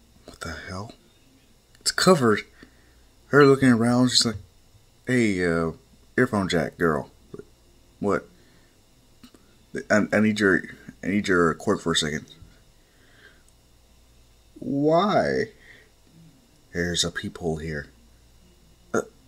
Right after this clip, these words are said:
oh, wait, so you want me to make sure the boys aren't trying? No, I'm trying to take a look. Wait, why?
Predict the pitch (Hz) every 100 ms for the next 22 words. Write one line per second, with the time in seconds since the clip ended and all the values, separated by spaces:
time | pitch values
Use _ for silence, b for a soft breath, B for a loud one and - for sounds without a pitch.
0 | _ _ - 95 110 113 107 104 104 85
1 | 92 85 95 95 95 90 87 90 85 87
2 | 85 90 90 85 82 - 92 90 82 80
3 | 127 127 101 135 107 90 87 - - -
4 | - - 113 98 92 85 - - 90 82
5 | 76 80 113 170 - 98